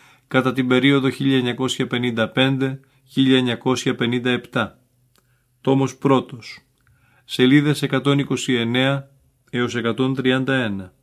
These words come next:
Εκδόσεις Ορθόδοξος Κυψέλη, Θεσσαλονίκη. Διάβασε ο Βαγγέλης Δρούζας.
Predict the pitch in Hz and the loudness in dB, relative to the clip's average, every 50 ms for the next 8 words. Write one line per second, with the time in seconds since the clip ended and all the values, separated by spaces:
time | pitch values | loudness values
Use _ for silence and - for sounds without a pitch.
0 | _ _ _ _ _ _ _ _ _ _ _ _ _ _ _ - - 139 131 123 | _ _ _ _ _ _ _ _ _ _ _ _ _ _ _ -4 2 2 2 4
1 | 113 123 120 131 147 151 143 - 160 143 143 143 127 123 143 147 139 143 131 - | 4 2 4 4 4 4 2 0 -2 0 0 0 0 0 0 0 0 0 -2 -2
2 | 143 131 - 143 120 - - - 135 120 113 104 95 92 - _ _ _ _ _ | -4 -2 -4 -6 -6 -4 -2 0 0 0 0 -2 -6 -8 -14 _ _ _ _ _
3 | - - - 120 - - 123 120 120 117 113 107 98 - - - - _ _ _ | -16 -12 -12 -8 -6 -4 -4 -4 -4 -4 -4 -6 -8 -10 -14 -20 -20 _ _ _
4 | _ _ _ _ _ _ _ _ _ _ _ _ _ _ _ _ _ _ _ _ | _ _ _ _ _ _ _ _ _ _ _ _ _ _ _ _ _ _ _ _
5 | _ _ _ _ _ _ _ _ _ _ _ _ _ _ _ _ _ _ _ _ | _ _ _ _ _ _ _ _ _ _ _ _ _ _ _ _ _ _ _ _
6 | - 110 110 127 147 156 151 147 156 147 147 - 151 147 139 131 131 127 123 120 | -4 0 4 6 6 6 6 4 2 2 2 2 2 4 4 4 2 2 2 2
7 | 135 135 135 131 127 117 117 123 123 123 110 98 101 101 98 - - - - | 2 2 2 2 0 0 -2 0 0 0 0 -2 -6 -10 -12 -14 -18 -20 -20